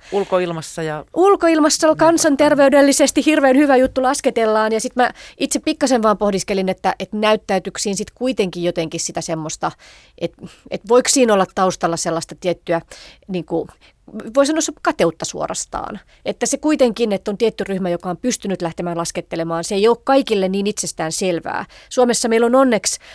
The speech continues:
Speaker 2: aika pienet luokkaerot yleisesti ajateltuna, joten meillä se voi näkyä ehkä sit semmosena niin pienen asiana, kun lähdetkö laskettelemaan vai ei, eikä sillä, että lähdet sä sun omalla jetillä tyyliin Karibian meren yksityissaarelle. Meillä ei oikein ole sellaista kauhean paljon. Et näkyykö, niinku, tässä sit jotain?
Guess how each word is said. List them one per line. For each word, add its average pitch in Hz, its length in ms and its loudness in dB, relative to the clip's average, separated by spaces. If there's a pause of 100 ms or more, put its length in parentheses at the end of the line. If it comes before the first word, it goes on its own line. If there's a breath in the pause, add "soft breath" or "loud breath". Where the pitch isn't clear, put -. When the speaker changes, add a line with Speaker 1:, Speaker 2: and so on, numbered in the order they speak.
Speaker 2:
aika 269 420 2 (100)
pienet 196 520 0
luokkaerot 165 680 -2
yleisesti 175 520 -2
ajateltuna, 170 580 -2
joten 170 200 -2
meillä 226 260 4
se 220 120 -2
voi 226 140 2
näkyä 240 340 0
ehkä 196 240 -2
sit 185 120 -6
semmosena 190 340 -4
niin 208 180 0
pienen 165 240 -2
asiana, 165 280 -4
kun 175 160 -8
lähdetkö 170 240 -4
laskettelemaan 156 640 -6
vai 165 220 -2
ei, 170 300 0 (200 loud breath)
eikä 190 240 0
sillä, 165 300 -2
että 160 120 -6
lähdet 165 220 -6
sä 175 60 -8
sun 170 160 -8
omalla 165 380 -2 (380 loud breath)
jetillä 170 380 2 (140)
tyyliin 165 320 -2 (320 loud breath)
Karibian 175 380 0
meren 185 220 2
yksityissaarelle. 220 760 2
Meillä 240 160 4
ei 233 60 6
oikein 254 200 4
ole 196 60 2
sellaista 175 460 0
kauhean 165 320 -4
paljon. 156 380 -4 (200 loud breath)
Et 180 120 -6
näkyykö, 269 340 2
niinku, 247 300 0
tässä 269 280 0
sit - 220 -10
jotain? - 420 -8